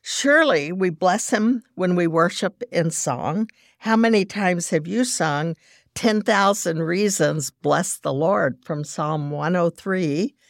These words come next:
"Bless the Lord, O my soul, and all that is within me. Bless his holy name."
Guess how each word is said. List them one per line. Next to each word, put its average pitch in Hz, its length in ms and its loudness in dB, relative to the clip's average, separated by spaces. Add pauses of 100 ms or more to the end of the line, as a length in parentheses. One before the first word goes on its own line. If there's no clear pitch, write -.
(260)
"Bless 190 300 -2
the 202 140 0
Lord, 254 420 2 (220)
O 269 240 8
my 302 240 6
soul, 220 480 0
and 135 200 -4
all 220 520 2
that 262 220 -2
is 226 260 -2
within 196 420 -2
me. 147 280 -4 (440)
Bless 170 560 -2
his 180 300 -4
holy 160 400 -2
name." 135 480 -2